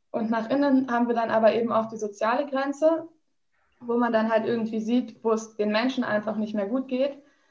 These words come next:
wenn sie eben zum Beispiel nicht genug Bildung haben, nicht genug Essen haben oder kein Haus irgendwie zum Wohnen.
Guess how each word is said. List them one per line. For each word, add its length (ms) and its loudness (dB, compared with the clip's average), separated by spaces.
wenn 200 0
sie 140 -2
eben 400 -2
zum 180 -4
Beispiel 680 0
nicht 240 0
genug 260 -2
Bildung 340 2
haben, 220 2
nicht 180 -4
genug 220 0
Essen 360 0
haben 300 -2
oder 280 2
kein 280 -4
Haus 220 -4
irgendwie 640 -4
zum 200 -8
Wohnen. 400 -2